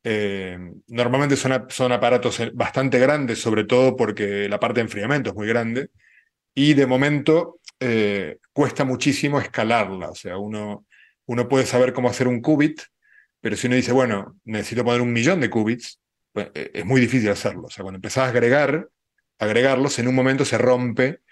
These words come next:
lo que se llama la, la, la coherencia cuántica, y entonces el sistema pasa a ser clásico, ¿no? Entonces, mm, se arruina. Eh, ahora, ahora igual está progresando increíblemente, o sea, esto empezó hace unos,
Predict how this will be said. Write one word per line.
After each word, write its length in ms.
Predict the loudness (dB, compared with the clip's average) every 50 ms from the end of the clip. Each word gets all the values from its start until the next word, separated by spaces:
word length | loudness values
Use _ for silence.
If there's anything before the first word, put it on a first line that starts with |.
| _ _ _ _ _ -12
lo 100 | -12 -10
que 60 | -10 -8
se 60 | -6
llama 140 | -2 -2 0
la, 140 | 0 0 -2 -4
la, 640 | -4 -4 -4 -4 -6 -6 -8 -8 -10 -10 -10 -10
la 140 | -8 -8 -6
coherencia 600 | -2 -2 0 2 2 2 2 0 0 0 0 0
cuántica, 400 | 0 0 0 0 0 0 2 2
y 40 | 2
entonces 280 | 2 2 0 0 -2 -4
el 60 | -4
sistema 300 | -4 -2 -2 -2 -2 -4 -10 -18 -20 _ -16 -14 -14 -14 -16 -18 _ _ _ -6
pasa 200 | -4 -4 -2 -2
a 20 |
ser 160 | -4 -4 -4
clásico, 420 | -4 -4 -6 -6 -8 -12 -14 -14 -12
¿no? 80 | -14
Entonces, 300 | -12 -10 -10 -12 -12 -14 -14
mm, 300 | -14 -14 -14 -14 -14 -14
se 140 | -12 -8 -6
arruina. 420 | -4 -2 -2 -2 -4 -6 -10 -18 _ _ _ _ -20 -20 -20 -20 -20 -20 -20 -20 _ _ -2
Eh, 140 | 2 2 4
ahora, 240 | 4 4 4 4 4 4 4
ahora 240 | 4 4 4 4 2
igual 300 | 2 4 4 4 4 4
está 240 | 2 0 0 0 2
progresando 460 | 2 2 2 0 -2 -4 -4 -2 -2 -2
increíblemente, 840 | -2 -2 0 2 2 4 4 6 4 4 4 2 0 0 0 0 0
o 40 |
sea, 160 | 0 0 -2 -2
esto 140 | -4 -6
empezó 280 | -10 -10 -10 -10 -10 -10
hace 140 | -10 -10 -10
unos, 440 | -10 -12 -12 -14 -16 -18 -20 -20